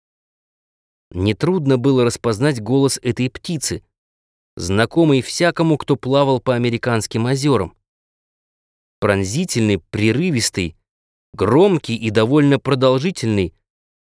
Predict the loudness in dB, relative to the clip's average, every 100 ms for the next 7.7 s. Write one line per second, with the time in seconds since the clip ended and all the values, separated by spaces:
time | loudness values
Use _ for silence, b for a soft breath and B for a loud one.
0 | _ -2 0 -2 -2 -4 -4 -4 -2 0
1 | -2 0 0 0 0 0 -2 0 0 0
2 | 0 -6 -10 -4 -2 -2 -4 -14 _ _
3 | _ _ _ _ _ _ _ _ _ _
4 | _ _ -6 -4 -2 -4 -4 -2 -2 -2
5 | 0 2 2 2 0 0 0 -2 -4 -2
6 | 0 0 0 -2 -2 -2 0 0 0 -4
7 | -6 -6 -10 -4 0 0 0